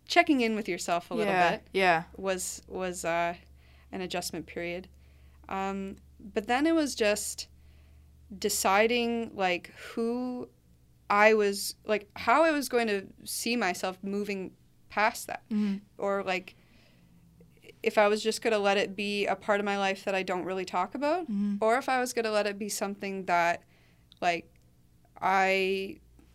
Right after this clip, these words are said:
Speaker 1: was open about and, like, ma-, it made me stronger and I'm gonna share with other people. And
Speaker 2: Yeah.
Speaker 1: I don't really think I've talked about it too much. And I always thought that I would during,
Speaker 2: Mm-hmm.
Speaker 1: like, when we first started our studio during interviews, 'cause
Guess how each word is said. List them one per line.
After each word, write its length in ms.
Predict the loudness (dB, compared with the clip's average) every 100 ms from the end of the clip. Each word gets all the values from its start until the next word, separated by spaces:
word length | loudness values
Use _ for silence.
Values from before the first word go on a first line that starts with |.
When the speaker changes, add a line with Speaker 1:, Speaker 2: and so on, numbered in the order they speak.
| -20 _ -14
Speaker 1:
was 300 | -2 0 2
open 240 | 2 0
about 300 | 0 2 2
and, 280 | 0 -4 -4
like, 320 | -2 -4 -6
ma-, 180 | -4 0
it 320 | 2 2 2 2
made 200 | 2 2
me 80 |
stronger 300 | 0 -2 -2
and 100 | -2
I'm 100 | -2
gonna 360 | 0 0 0 0
share 260 | 0 2 2
with 120 | 2
other 180 | -2 -4
people. 420 | -2 0 0 0
And 240 | 0 -2 -2
Speaker 2:
Yeah. 220 | -4 -6 -10 -20 -20 -20 _ _ 4
Speaker 1:
I 440 | 8 8 6 2 2
don't 220 | 4 4
really 140 | 2 2
think 160 | 4 2
I've 100 | 4
talked 220 | 0 2
about 140 | 0 2
it 100 | -2
too 160 | -2
much. 480 | 0 -2 -4 -10 -8 0
And 140 | 4
I 100 | 6
always 320 | 6 4 2
thought 200 | 2 2
that 100 | 4
I 100 | 4
would 420 | 4 2 0 0 0
during, 300 | 2 2 2
Speaker 2:
Mm-hmm. 80 |
Speaker 1:
like, 240 | 0 -2 -4 -18 -12 -4
when 100 | -4
we 100 | -2
first 260 | 0 0
started 240 | 4 4 4
our 100 | 0
studio 420 | -2 0 4 4
during 240 | 2 0 -2
interviews, 480 | -2 -2 0 -2
'cause 220 | 0 0